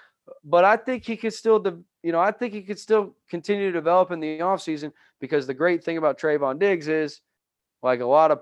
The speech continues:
players don't have, he has an N F L caliber wide receiver who is his brother. So this guy can literally train all off season against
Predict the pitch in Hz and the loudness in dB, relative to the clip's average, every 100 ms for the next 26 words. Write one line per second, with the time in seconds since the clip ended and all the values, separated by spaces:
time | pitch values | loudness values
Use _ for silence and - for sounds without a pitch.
0 | _ _ - 151 139 117 139 151 135 127 | _ _ 0 2 2 0 0 0 0 -2
1 | 123 120 _ _ _ - 160 165 147 135 | -2 -4 _ _ _ -2 2 4 2 0
2 | - 131 127 - 175 180 - 160 151 - | -6 -14 -8 -4 0 0 2 0 0 -2
3 | 160 165 156 123 117 117 - _ _ _ | 2 4 2 0 -4 -4 -12 _ _ _
4 | _ _ _ _ _ _ _ - 117 156 | _ _ _ _ _ _ _ -8 0 2
5 | 170 151 151 - 165 156 117 113 127 _ | 2 0 -8 -6 -4 -4 -4 -6 -8 _
6 | _ _ _ _ _ _ _ - 170 180 | _ _ _ _ _ _ _ -2 2 2
7 | 175 - 175 135 120 151 190 165 143 113 | 0 -2 -4 -6 -2 4 4 4 0 0
8 | 92 _ _ _ _ _ _ _ _ _ | -2 _ _ _ _ _ _ _ _ _
9 | _ _ - 156 160 208 - 190 185 190 | _ _ -2 0 4 2 4 2 2 0
10 | 156 160 196 190 175 165 160 - 175 170 | -4 0 0 0 0 -2 -4 -4 -2 -2
11 | 147 - 143 165 170 - 151 165 160 - | -4 0 4 6 6 4 4 4 2 -8
12 | - 180 175 127 110 120 131 _ _ _ | -12 -8 -8 -6 -6 -8 -18 _ _ _
13 | _ _ _ _ _ _ _ _ _ _ | _ _ _ _ _ _ _ _ _ _
14 | _ - 151 151 175 160 - | _ -2 0 4 2 2 -4